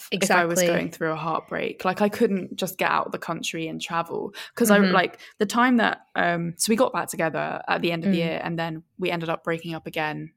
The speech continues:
Speaker 2: Oh,
Speaker 1: in
Speaker 2: no.
Speaker 1: August, which I knew was gonna happen at some point. Like, and this time it was very much a, "Well, this was always going to happen," 'cause
Speaker 2: Yeah.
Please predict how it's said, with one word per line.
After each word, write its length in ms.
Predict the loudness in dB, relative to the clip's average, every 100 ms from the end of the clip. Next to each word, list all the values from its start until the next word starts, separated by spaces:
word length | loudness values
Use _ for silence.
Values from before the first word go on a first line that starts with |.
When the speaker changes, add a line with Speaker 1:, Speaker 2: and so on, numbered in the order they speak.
| _ -4
Speaker 2:
Oh, 20 |
Speaker 1:
in 220 | -2 0 -2
Speaker 2:
no. 360 | -4 -6 -4 -2
Speaker 1:
August, 760 | -2 -2 -4 -6 -6 -8 -8 -4
which 260 | 2 2 2 2
I 80 | 4
knew 200 | 6 6
was 100 | 4
gonna 160 | 2 2
happen 240 | -2 -4
at 100 | -4
some 180 | -4 -4
point. 340 | -6 -6 -6 -10 -20 -20 _
Like, 240 | 0 0 0 -2
and 240 | 0 0
this 220 | 0 0
time 420 | 0 0 0 -2
it 180 | -2 -2
was 220 | -2 -4
very 300 | -2 0 0
much 340 | 0 -4 -4 -2
a, 380 | 0 0 -4 -6 -2
"Well, 580 | 2 4 4 2 0 -6 _ _ -6
this 180 | -4 -2
was 100 | 0
always 320 | 2 2 0
going 240 | -2 -2
to 60 | -2
happen," 580 | -4 -4 -2 2 2 0
'cause 380 | -4 -4 -2 0
Speaker 2:
Yeah. 360 | 2 0 -4